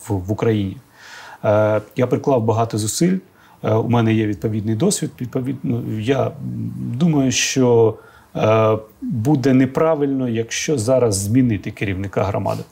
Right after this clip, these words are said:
Я не хочу рекламувати себе, але я не розумію, хто міг би на моєму місці сьогодні, із тих, кого я знаю, можливо, я не знаю, що такі люди є, сьогодні, е, реалізувати ті проекти, над якими ми працюємо.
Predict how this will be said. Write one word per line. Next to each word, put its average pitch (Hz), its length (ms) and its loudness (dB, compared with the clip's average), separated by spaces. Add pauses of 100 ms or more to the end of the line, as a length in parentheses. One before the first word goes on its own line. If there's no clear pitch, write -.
(380)
Я - 100 2
не 127 80 4
хочу 120 300 0
рекламувати 160 560 2
себе, 113 420 0 (200)
але 139 640 2
я 123 280 0
не 123 200 2
розумію, 127 600 -2 (120)
хто 135 520 0
міг 117 340 2
би 104 260 -4 (280)
на 107 100 2
моєму 117 460 0
місці 160 360 -2
сьогодні, 120 460 0
із - 140 -4
тих, - 200 -2
кого 120 220 0
я 117 120 4
знаю, 101 340 0 (720)
можливо, 104 400 2
я 98 160 0
не 104 140 0
знаю, 98 300 0
що - 140 -10
такі 156 220 -4
люди 185 180 0
є, 202 120 -2 (460)
сьогодні, 143 600 0
е, 113 460 0 (220)
реалізувати 127 720 2
ті - 160 -4
проекти, 156 540 0
над 113 200 0
якими 127 260 0
ми 117 120 0
працюємо. 110 500 -6